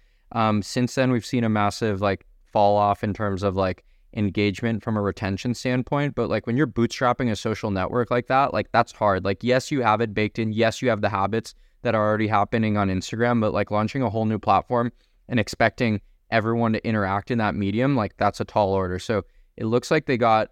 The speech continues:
the adoption side really dialed in, but now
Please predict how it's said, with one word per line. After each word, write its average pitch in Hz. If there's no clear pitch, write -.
the 110
adoption 107
side 135
really 113
dialed 120
in, 139
but 120
now 117